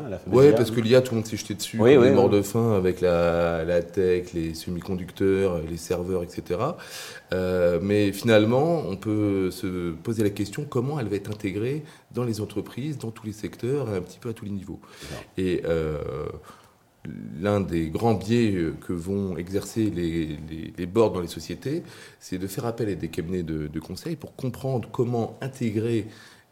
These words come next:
Speaker 2: l'intelligence artificielle dans les différentes divisions, voir comment, malheureusement, on peut substituer le capital humain à la machine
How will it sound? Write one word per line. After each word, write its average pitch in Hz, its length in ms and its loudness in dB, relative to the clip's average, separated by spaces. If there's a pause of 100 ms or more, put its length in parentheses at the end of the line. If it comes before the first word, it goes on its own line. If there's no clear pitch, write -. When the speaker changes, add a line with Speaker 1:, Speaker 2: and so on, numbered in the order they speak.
(120)
Speaker 2:
l'intelligence 107 560 -4
artificielle 95 560 -8
dans 104 100 -2
les 107 100 -2
différentes 92 360 -8
divisions, 87 560 -8
voir 107 200 -6
comment, 98 320 -2
malheureusement, 87 540 -2
on 90 40 -4
peut 87 120 -14
substituer - 520 -14
le - 60 -12
capital - 460 -8
humain 87 240 -6 (380)
à 80 80 -10
la 80 80 -6
machine 101 500 -6